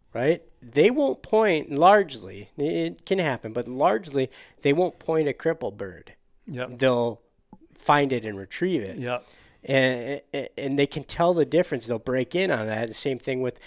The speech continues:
Speaker 1: a bird that is shot and fallen dead. They'll go in and
Speaker 2: That
Speaker 1: bring it up. They're,
Speaker 2: Yeah.
Speaker 1: right? Be-, and they know, and I don't think they associate it with, "Oh, that, that bird was shot 'cause I heard the gunshot."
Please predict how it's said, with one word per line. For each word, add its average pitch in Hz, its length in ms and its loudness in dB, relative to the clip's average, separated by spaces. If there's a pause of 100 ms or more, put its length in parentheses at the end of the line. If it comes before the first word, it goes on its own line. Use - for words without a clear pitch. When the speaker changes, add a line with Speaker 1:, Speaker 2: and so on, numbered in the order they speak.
(260)
Speaker 1:
a 120 60 -8
bird 123 260 0
that 117 200 -4 (140)
is 117 140 -10
shot - 420 -4 (200)
and 113 200 -10
fallen 107 640 -6
dead. 110 580 -2 (140)
They'll 117 180 -6 (420)
go 117 200 -2
in 110 120 -4
and 104 180 -10 (120)
Speaker 2:
That 139 60 -8
Speaker 1:
bring 113 160 -2
it 110 80 -2
up. 107 180 -4
They're, 131 200 -4 (340)
Speaker 2:
Yeah. 120 100 -14
Speaker 1:
right? 185 340 6
Be-, 180 200 4
and 185 200 4
they 208 160 8
know, 196 800 8 (260)
and 208 160 0
I 214 60 6
don't 247 200 4
think 247 200 0
they 196 160 6
associate 147 600 0
it 123 80 -4
with, 110 180 -8
"Oh, 170 220 2
that, 131 200 -4 (440)
that 127 160 4
bird 139 200 4
was 123 100 -4
shot 127 340 0
'cause 131 140 -12
I 120 80 -4
heard 120 200 -6
the 104 60 -16
gunshot." 127 640 -4